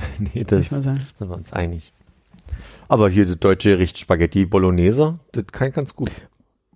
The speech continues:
Speaker 2: Wird wahrscheinlich in Deutschland häufiger gegessen als in Italien.
Speaker 1: Da möchte ich,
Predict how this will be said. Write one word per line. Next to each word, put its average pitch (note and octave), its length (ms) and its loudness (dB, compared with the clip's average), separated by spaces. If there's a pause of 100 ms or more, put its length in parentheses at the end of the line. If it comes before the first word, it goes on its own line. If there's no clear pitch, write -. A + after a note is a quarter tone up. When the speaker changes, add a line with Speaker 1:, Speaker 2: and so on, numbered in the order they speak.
(380)
Speaker 2:
Wird C3+ 220 2
wahrscheinlich C#3 280 0
in C3+ 40 0
Deutschland B2+ 280 0
häufiger B2+ 280 2
gegessen B2+ 280 -2
als - 120 -14
in C3+ 60 -8
Italien. C3+ 420 -6
Speaker 1:
Da F#2 80 2
möchte F2 260 -2
ich, - 40 -12